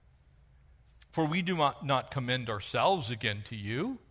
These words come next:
It's not boasting. It's not bragging. It's just true. <laughs> Here's the crazy thing. When you're actually doing what God wants you to do, it's just true. People can see it.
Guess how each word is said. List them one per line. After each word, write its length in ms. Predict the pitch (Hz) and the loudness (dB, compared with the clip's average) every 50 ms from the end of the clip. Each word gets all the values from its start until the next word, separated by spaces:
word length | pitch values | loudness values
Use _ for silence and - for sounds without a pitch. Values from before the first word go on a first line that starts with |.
| - _ - | -20 _ -10
It's 80 | - | -4
not 280 | - 214 233 165 135 110 | -2 -2 -2 -2 -2 2
boasting. 520 | 98 131 175 247 262 - - 180 196 220 | 2 4 4 2 0 -2 -4 -4 -4 -4
It's 160 | 220 190 - - | -4 -6 -4 -4
not 260 | 208 226 165 117 - | -4 -4 -4 -8 -8
bragging. 640 | - - - 175 240 233 156 135 160 233 302 277 - - - - - - - _ _ _ _ _ - - - - _ _ - | -4 0 4 4 4 4 2 -2 -2 -4 -4 -8 -12 -18 -20 -20 -20 -20 -20 _ _ _ _ _ -20 -20 -20 -20 _ _ -4
It's 120 | - 196 - | -2 0 2
just 260 | - 320 262 - - | 2 2 2 0 0
true. 540 | - - 233 285 370 381 330 160 117 85 78 - - - - _ _ _ _ _ _ - _ - _ | -2 0 4 4 6 6 6 4 2 0 -6 -12 -20 -20 -20 _ _ _ _ _ _ -20 _ -20 _
<laughs> 720 | _ _ _ _ - _ _ _ _ _ - - - _ - | _ _ _ _ -20 _ _ _ _ _ -20 -20 -20 _ -6
Here's 360 | 139 - 247 254 262 339 294 | -2 2 2 2 2 2 0
the 80 | 220 151 | -2 -2
crazy 440 | - 190 175 170 175 - 208 180 151 | 0 2 2 2 2 0 -4 -6 -4
thing. 360 | - 135 131 135 160 180 185 - - - - - - - - - | 0 0 0 0 0 -2 -8 -12 -16 -20 -20 -20 -20 -20 -8 -2
When 160 | - 180 208 | 0 2 2
you're 160 | 240 240 202 | 4 6 8
actually 320 | 185 185 214 226 - 233 190 | 8 8 8 6 4 0 0
doing 300 | 139 139 165 185 202 185 | 2 2 2 2 2 0
what 100 | 156 135 | 0 4
God 240 | 135 151 156 151 139 | 6 6 6 6 6
wants 240 | 147 151 156 - | 2 -2 -2 -4
you 80 | - 139 | -6 -6
to 60 | 113 | -4
do, 280 | 107 123 139 156 180 175 - | -2 0 0 0 0 0 -2
it's 200 | 156 175 - - | -2 -2 -2 -4
just 380 | - - 147 170 165 - - - | -4 0 0 0 0 0 -2 -2
true. 380 | - 190 185 165 117 87 82 - - - - _ - - - - - - - - - - - - - - - - - - - - - - - - - - - - - - - - - - | 0 2 2 2 2 0 -6 -12 -18 -20 -20 _ -20 -20 -20 -20 -20 -20 -20 -20 -20 -20 -20 -20 -20 -20 -20 -20 -20 -20 -20 -20 -20 -20 -20 -20 -20 -20 -20 -20 -20 -20 -20 -20 -4 0
People 260 | - 277 349 359 330 | 2 4 4 4 2
can 160 | 262 302 277 | 2 0 0
see 280 | 233 - 339 359 339 320 | 0 0 2 2 4 4
it. 200 | 190 135 - | 4 2 2